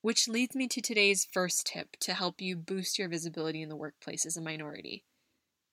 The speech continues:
Use your cultural upbringing as an asset. When you're dropped into a culture that's largely rooted in,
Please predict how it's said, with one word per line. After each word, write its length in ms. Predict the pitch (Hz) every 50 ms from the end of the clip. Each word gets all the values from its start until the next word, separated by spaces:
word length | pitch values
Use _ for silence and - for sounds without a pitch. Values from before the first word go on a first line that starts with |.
| _ _ -
Use 560 | 208 190 202 214 226 247 254 262 254 - - - _ _ _ _ _ _ _ _ _ _ -
your 360 | 202 185 208 220 233 247 247
cultural 600 | - - - - 214 208 - - 220 214 208 - -
upbringing 640 | - 180 - - 160 165 160 160 160 165 165 208 - _ _ _ -
as 220 | - 185 185 180 190
an 100 | 180 175 -
asset. 440 | 170 165 165 - - - 110 - - - _ _ _ _ _ _ _ _ _ _ _ _ _ _ _ _ _ _ _ _ _ _ _
When 160 | - 214 226
you're 120 | 226 233 226
dropped 340 | 196 226 214 226 285 - 285
into 240 | 277 277 285 262
a 60 | 226 -
culture 420 | - - 185 185 - - 214 208
that's 220 | 196 170 - -
largely 520 | 196 180 175 165 170 180 175 196 196 190 185
rooted 480 | 175 175 170 170 165 170 165 160 160 -
in, 500 | - 165 160 160 160 156 156 156 160 170